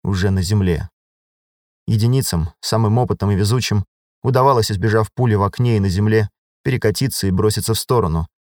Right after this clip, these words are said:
в надежде где-нибудь укрыться. Но казарма была окружена со всех сторон, а партизаны стреляли, не жалея патронов. Через десять минут этого избиения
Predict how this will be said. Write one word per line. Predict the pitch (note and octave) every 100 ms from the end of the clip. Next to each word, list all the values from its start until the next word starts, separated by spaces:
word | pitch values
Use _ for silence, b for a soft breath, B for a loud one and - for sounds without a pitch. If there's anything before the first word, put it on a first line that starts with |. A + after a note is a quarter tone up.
| -
в | G2+
надежде | G#2+ G#2 A#2+ F#2
где-нибудь | E2+ G#2 F#2+ F2+ G2+
укрыться. | A2 G2 - - - _ _ _ _ _ _ _ _
Но | C3+
казарма | B2+ A#2 C3 A#2+ G#2+
была | A2+ A2
окружена | - G2+ G#2+ A2
со | G#2+
всех | - G#2+
сторон, | - A2+ A#2 D#2+ E2+ _ _ -
а | F2
партизаны | F#2 G#2 A2 A2+
стреляли, | G#2+ G2+ G#2+ G#2+ G#2 G2 _ -
не | G#2+
жалея | G#2 G2+ F#2
патронов. | E2+ F#2+ - F2 C#2 - _ _ _ _ _ _ _ _ _ _ _ _ _ _ -
Через | G2+ G2
десять | G#2+ C3+ A#2 A#2+
минут | A2+ A#2+ G#2
этого | G2 G2+
избиения | E2+ G#2 A2 A2 F#2+ E2